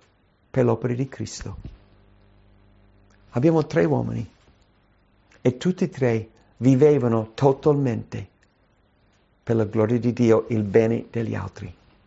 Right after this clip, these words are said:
In questo brano abbiamo esempi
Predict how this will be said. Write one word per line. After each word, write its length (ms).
In 140
questo 580
brano 600
abbiamo 600
esempi 800